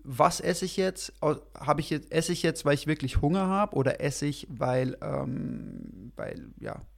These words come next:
weil ich Appetit habe und ständig esse aus Gewohnheit. Und das war schon ein Punkt, der mir damals schon aufgefallen ist auch, dass ich gemerkt habe, ich bin, ich nehme Nahrung bewusster zu mir und ich kann bewusster damit umgehen.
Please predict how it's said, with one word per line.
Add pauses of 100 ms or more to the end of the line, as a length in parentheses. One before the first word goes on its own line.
(520)
weil
ich
Appetit
habe
und
ständig
esse
aus
Gewohnheit. (600)
Und
das
war
schon (380)
ein
Punkt,
der
mir (320)
damals
schon
aufgefallen
ist
auch, (180)
dass
ich
gemerkt
habe,
ich
bin,
ich (100)
nehme
Nahrung
bewusster
zu
mir (420)
und
ich
kann
bewusster
damit
umgehen.